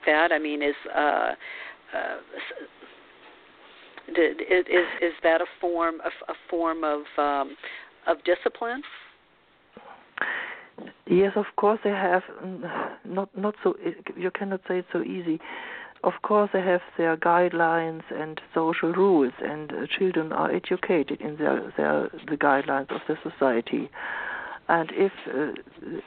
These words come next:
Speaker 2: uh, you have a transgressor of a serious way, they don't expel people.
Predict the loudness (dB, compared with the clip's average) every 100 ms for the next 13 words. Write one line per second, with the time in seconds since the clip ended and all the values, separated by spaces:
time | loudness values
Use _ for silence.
0 | -14 -10 -8 -10 -14 -16 -16 -14 -2 2
1 | 2 2 -4 -4 -4 -4 2 4 4 4
2 | 4 0 _ -20 -18 -18 -18 -12 -6 -6
3 | -4 0 4 4 4 0 0 2 2 0
4 | -6 -20 0 2 4 4 2 -4 -14 -12
5 | -2 0 0 -2 -6 -8 -6 -4 -4